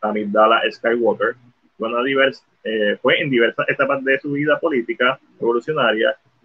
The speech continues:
y caballero Jedi, dama Jedi, actually, de la nueva Orden Jedi.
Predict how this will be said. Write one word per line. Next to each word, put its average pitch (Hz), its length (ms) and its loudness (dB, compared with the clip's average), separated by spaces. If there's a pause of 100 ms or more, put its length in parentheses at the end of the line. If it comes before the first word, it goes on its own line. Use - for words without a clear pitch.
(140)
y 104 100 -8
caballero 104 560 2
Jedi, 113 380 2 (840)
dama 104 380 -2
Jedi, 101 340 0
actually, 107 320 -6 (400)
de 107 120 0
la 101 260 0
nueva 107 400 2
Orden 107 400 0
Jedi. - 300 -8